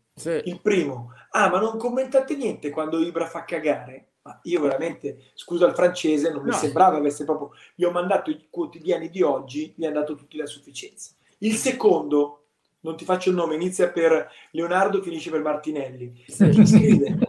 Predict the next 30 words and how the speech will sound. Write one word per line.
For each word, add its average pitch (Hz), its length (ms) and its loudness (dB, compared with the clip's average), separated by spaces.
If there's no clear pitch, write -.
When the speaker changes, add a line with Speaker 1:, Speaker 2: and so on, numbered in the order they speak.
Speaker 2:
"Certo 220 380 6
che 214 120 4
è 185 40 4
dura 233 240 2
vincere 185 400 -2
il 180 100 -4
derby 190 360 0
in 175 120 -2
nove." 139 560 -4
In 165 120 -16
nove. 127 460 -8
Speaker 1:
Mm. 165 140 -10
Speaker 2:
In 143 60 -8
nove. 123 320 -6
I 156 100 -10
nove 196 280 4
sarebbero, 147 580 0
senti, - 460 -10
Ballo 196 440 0
Touré 175 460 -4
e 208 100 4
Ibra. 147 440 -6
Cioè, - 160 -12
paragona 185 600 2
Ibra 220 480 -4
a 160 100 -4
Ballo 147 240 2
Touré 143 480 -2
in 180 140 -8
nove. 127 400 -8